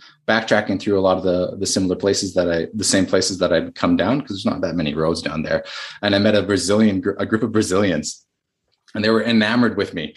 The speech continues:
They, like, all crowded around my bike, checked everything out. And they were down from Brazil and Argentina doing a similar trip, just a little bit shorter. And, uh, so I rode with them for, for a few days.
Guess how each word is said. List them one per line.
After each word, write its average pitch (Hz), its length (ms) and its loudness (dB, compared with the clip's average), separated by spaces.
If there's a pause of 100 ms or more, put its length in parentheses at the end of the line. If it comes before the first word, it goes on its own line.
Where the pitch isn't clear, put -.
(160)
They, 107 100 4
like, 92 200 2
all 98 200 0
crowded 110 280 0
around 113 180 2
my 90 80 -2
bike, 170 420 0 (220)
checked 127 240 -2
everything 127 260 2
out. 139 160 4
And 135 80 4
they 131 60 6
were 127 80 2
down 123 200 2
from 117 160 -2
Brazil 120 320 2
and 120 80 2
Argentina 107 520 -2
doing 104 320 -4
a - 40 -10
similar 113 280 2
trip, - 240 -2
just - 120 -6
a 143 60 0
little 131 160 2
bit 110 100 2
shorter. 95 440 0 (560)
And, 104 180 0
uh, 98 440 4 (1500)
so 143 200 4
I 143 60 8
rode 143 200 6
with 131 140 2
them 135 160 2
for, 120 220 2
for - 340 -4
a 107 40 2
few 107 200 -2
days. 82 420 -4